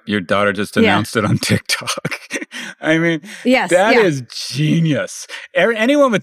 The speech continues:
Speaker 2: I know,
Speaker 1: teenagers
Speaker 2: I know,
Speaker 1: knows
Speaker 2: I know.
Speaker 1: there's your life,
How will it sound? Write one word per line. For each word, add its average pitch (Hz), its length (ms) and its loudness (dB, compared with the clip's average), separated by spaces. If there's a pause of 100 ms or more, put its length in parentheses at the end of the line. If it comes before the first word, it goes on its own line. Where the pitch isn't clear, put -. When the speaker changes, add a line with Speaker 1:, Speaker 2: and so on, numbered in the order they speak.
(100)
Speaker 2:
I 147 100 0
know, 151 40 2
Speaker 1:
teenagers 196 440 2
Speaker 2:
I - 80 0
know, 123 100 4
Speaker 1:
knows 135 360 0
Speaker 2:
I 240 140 -2
know. 190 80 -4 (220)
Speaker 1:
there's 165 360 2
your 156 140 2
life, 113 480 0